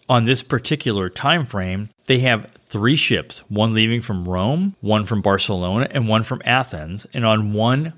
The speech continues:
particular evening, they call it Oz Amazing, all ships are gonna be in the same port. And that port is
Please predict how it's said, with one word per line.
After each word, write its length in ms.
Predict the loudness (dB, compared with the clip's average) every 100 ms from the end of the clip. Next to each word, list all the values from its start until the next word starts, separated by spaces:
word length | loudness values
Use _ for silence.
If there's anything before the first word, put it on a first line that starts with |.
| _
particular 800 | -8 -4 -2 0 0 2 2 0
evening, 480 | 0 0 0 -2 -2
they 100 | -4
call 240 | -2 2
it 140 | 2 0 _
Oz 260 | -2 0 2
Amazing, 680 | 0 0 -2 -2 -6 -8 -10 _ _
all 180 | 0 2
ships 360 | 2 2 0 0
are 40 |
gonna 100 | -2
be 100 | 0
in 60 | -2
the 60 |
same 240 | -4 -6 -6
port. 300 | -4 -6 -8 _ -8
And 140 | 0 0
that 160 | 0
port 360 | 0 4 4 2
is 420 | 2 4 2 0